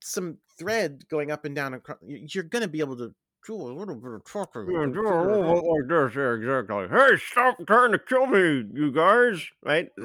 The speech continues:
Speaker 2: You ca-, you can't s-,
Speaker 1: "Don't freak
Speaker 2: look,
Speaker 1: out. Don't freak out."
Speaker 2: nobody
Speaker 1: But
Speaker 2: can
Speaker 1: we're
Speaker 2: see what I'm
Speaker 1: <laughs>
Speaker 2: doing, but,
Speaker 1: but we,
Speaker 2: but
Speaker 1: we all know.
Speaker 2: Jordan, please vouch for me.
Speaker 1: Yeah, yeah.
Speaker 2: My mouth was not opening that
Speaker 1: Yeah,
Speaker 2: entire
Speaker 1: not,
Speaker 2: time.
Speaker 1: not significantly,
Speaker 2: No,
Speaker 1: no.
Speaker 2: no, exactly.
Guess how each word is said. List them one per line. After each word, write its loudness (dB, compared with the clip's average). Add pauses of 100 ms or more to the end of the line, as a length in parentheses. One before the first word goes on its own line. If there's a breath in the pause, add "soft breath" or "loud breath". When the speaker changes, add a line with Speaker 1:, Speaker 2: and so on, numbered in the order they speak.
Speaker 2:
You -6
ca-, -8
you 0
can't -2
s-, -12
Speaker 1:
"Don't -16
freak -12
Speaker 2:
look, 2
Speaker 1:
out. -4 (120)
Don't -12
freak -10
out." -6 (180)
Speaker 2:
nobody 0
Speaker 1:
But -10
Speaker 2:
can -4
Speaker 1:
we're -6
Speaker 2:
see -4
what 0
I'm -2
Speaker 1:
<laughs> -
Speaker 2:
doing, -10 (180)
but, 2
Speaker 1:
but -10
we, -10 (160)
Speaker 2:
but 0
Speaker 1:
we -6
all -6
know. -8
Speaker 2:
Jordan, -2
please -4
vouch 0
for -8
me. -12 (200)
Speaker 1:
Yeah, -12
yeah. -14
Speaker 2:
My -8
mouth -8
was -12
not -10
opening -10 (340)
that -6
Speaker 1:
Yeah, -6
Speaker 2:
entire -10
Speaker 1:
not, -6
Speaker 2:
time. -8
Speaker 1:
not -8
significantly, -12
Speaker 2:
No, -2
Speaker 1:
no. -18
Speaker 2:
no, -10 (160)
exactly. -18